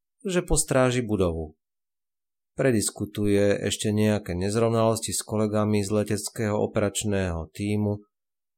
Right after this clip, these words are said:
a využije aspoň trochu z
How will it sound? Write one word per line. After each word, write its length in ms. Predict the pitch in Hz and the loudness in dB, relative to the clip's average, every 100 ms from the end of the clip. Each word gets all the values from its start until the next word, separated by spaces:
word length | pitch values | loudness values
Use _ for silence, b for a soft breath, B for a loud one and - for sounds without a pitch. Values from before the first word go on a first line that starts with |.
| - | -10
a 320 | 98 92 95 | -4 -2 0
využije 540 | 110 170 156 147 143 | 0 0 2 2 2
aspoň 440 | 143 107 - - 98 | 2 -2 -2 -2 -4
trochu 560 | 95 139 147 139 147 - _ _ _ | 0 0 2 4 4 2 _ _ _
z 80 | - | -16